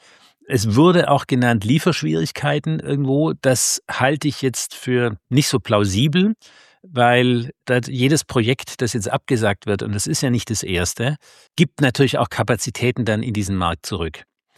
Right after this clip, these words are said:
Was natürlich auch eine Rolle spielen wird, ist, dass die Kapitalkosten gestiegen sind. Die Zinsen sind nun mal höher als noch für vor drei, vier Jahren.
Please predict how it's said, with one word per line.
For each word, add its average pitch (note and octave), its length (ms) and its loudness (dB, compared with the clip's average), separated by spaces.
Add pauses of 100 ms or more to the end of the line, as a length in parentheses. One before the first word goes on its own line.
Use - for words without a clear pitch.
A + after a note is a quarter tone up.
(280)
Was A2 240 -2
natürlich B2+ 460 -2
auch C3 100 2
eine C3 120 -2
Rolle B2 260 2
spielen B2 400 0
wird, A#2 180 2 (640)
ist, - 520 0
dass A#2 320 2
die A2+ 160 -2
Kapitalkosten A2+ 800 0
gestiegen F2+ 400 -4
sind. E2+ 220 -6
Die F2 80 -6
Zinsen G#2 340 -2
sind G2+ 160 -4
nun G2+ 80 -4
mal F#2 320 -4
höher A#2+ 380 4
als G2+ 200 -4
noch G#2 160 -8
für F2 380 -6
vor F2+ 240 -6
drei, F#2 260 -4
vier E2 220 -8
Jahren. E2 400 -4